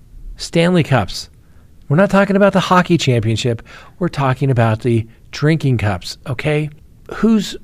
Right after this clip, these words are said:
let's see a show of hands, whose father had a Stanley thermos growing up, right? They carried it every day. They went around,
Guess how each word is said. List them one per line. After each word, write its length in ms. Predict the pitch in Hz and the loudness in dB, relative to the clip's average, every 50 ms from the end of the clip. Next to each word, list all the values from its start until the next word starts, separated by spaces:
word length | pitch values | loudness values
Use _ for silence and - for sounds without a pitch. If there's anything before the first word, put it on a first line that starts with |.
| - - - - | -18 -14 -4 -2
let's 120 | 175 180 - | -2 -2 -2
see 200 | - - 214 190 | -2 -2 -2 -2
a 20 | |
show 220 | - - 170 165 | 0 2 2 2
of 80 | 165 120 | 2 2
hands, 340 | 120 117 113 107 104 - - - | 0 -2 -4 -4 -6 -8 -10 -12
whose 400 | - - - 214 226 226 208 - - - | -12 -8 -6 -4 -4 -4 -4 -6 -10 -8
father 460 | - - 143 135 135 135 135 127 127 - - - - | -4 -2 0 0 0 0 0 -2 -4 -8 -14 -20 -14
had 220 | - - 135 139 - - | -8 -6 -6 -6 -4 -4
a 240 | 127 123 123 117 120 - - - | -4 -4 -4 -6 -8 -14 -20 -18
Stanley 640 | - - - - 131 127 131 131 131 131 127 120 - - - - - | -16 -14 -8 -6 -4 -2 -2 0 0 0 -2 -2 -6 -12 -20 -20 -10
thermos 480 | - 135 127 120 117 117 107 - - - - - | -6 -4 -2 0 0 -2 -4 -6 -10 -16 -20 -14
growing 340 | - - 110 104 107 98 98 | -8 -6 -4 -4 -4 -4 -6
up, 220 | 101 95 95 - - - - - - - - - - - - - - - | -6 -8 -10 -12 -16 -20 -20 -20 -20 -20 -20 -20 -20 -20 -20 -20 -14 -8
right? 280 | - 156 165 - - - | -6 -4 -4 -6 -6 -10
They 80 | 131 | -12
carried 280 | 113 - 139 147 156 147 | -8 -4 -2 0 0 0
it 80 | 131 120 | 0 -2
every 240 | 117 123 175 185 | -2 -2 -2 -2
day. 340 | 147 143 131 127 127 131 131 - - - - - - - | 0 0 0 0 -2 -4 -6 -10 -14 -20 -20 -20 -20 -18
They 100 | - 98 | -14 -8
went 160 | 92 120 135 143 | -4 -2 -2 0
around, 400 | 127 123 120 120 117 113 110 | 0 0 0 0 -2 -4 -6